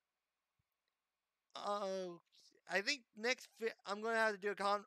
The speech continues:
a coin flip to determine who I'm going to end up doing, if I'm gonna end up doing Ren or Ronnie first.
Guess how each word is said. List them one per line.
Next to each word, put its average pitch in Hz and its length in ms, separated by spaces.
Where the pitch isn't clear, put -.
a 156 100
coin 202 340
flip 214 240
to 175 60
determine 170 560
who 180 340
I'm 165 160
going 170 240
to - 100
end 165 140
up 160 80
doing, 185 320
if 170 120
I'm 151 120
gonna 156 160
end 151 180
up 143 100
doing 147 320
Ren 156 220
or 135 160
Ronnie 226 380
first. 247 520